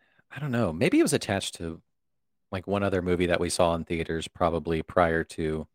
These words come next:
uh, I know we saw The Batman the year prior,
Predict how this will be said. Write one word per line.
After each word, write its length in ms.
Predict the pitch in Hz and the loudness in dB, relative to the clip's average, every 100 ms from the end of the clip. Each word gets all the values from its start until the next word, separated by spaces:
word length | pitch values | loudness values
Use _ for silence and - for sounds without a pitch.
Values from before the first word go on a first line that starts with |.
| _ _ _ _ _ - | _ _ _ _ _ 0
uh, 200 | 92 92 | 2 4
I 80 | 104 | 6
know 120 | 123 | 6
we 120 | 139 | 6
saw 520 | 120 110 95 95 92 | 4 6 6 6 4
The 160 | 87 90 | 0 0
Batman 720 | 92 92 82 80 80 78 76 _ _ _ _ _ _ _ 92 | 4 4 4 -4 -4 -6 -10 _ _ _ _ _ _ _ -4
the 60 | |
year 380 | 90 90 87 82 | 0 2 0 -2
prior, 600 | - 92 82 80 78 78 | 2 4 4 2 -2 -6